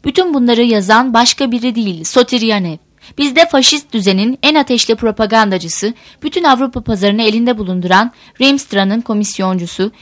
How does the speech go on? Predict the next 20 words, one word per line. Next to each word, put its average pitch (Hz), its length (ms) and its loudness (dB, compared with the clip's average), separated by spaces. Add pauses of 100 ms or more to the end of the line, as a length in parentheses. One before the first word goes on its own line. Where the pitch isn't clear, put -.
(140)
General 294 540 2
Lukov'un 247 480 -2
Hitlerci 254 460 2
grubunun 185 480 0 (200)
en 302 140 0
yakın 247 360 0
dostu 185 420 -2 (260)
ve 247 120 4
teorisyeni, 196 800 0 (340)
Mecliste 277 540 2
Dışişleri 262 480 2
Komisyonu 202 540 -2
Başkanı, 185 500 -2 (220)
eski 247 300 0
sosyal 202 480 0
demokrat, 175 540 -2 (280)
en 208 140 2
azılı 226 260 2
halk 254 300 2
düşmanı, 190 480 -4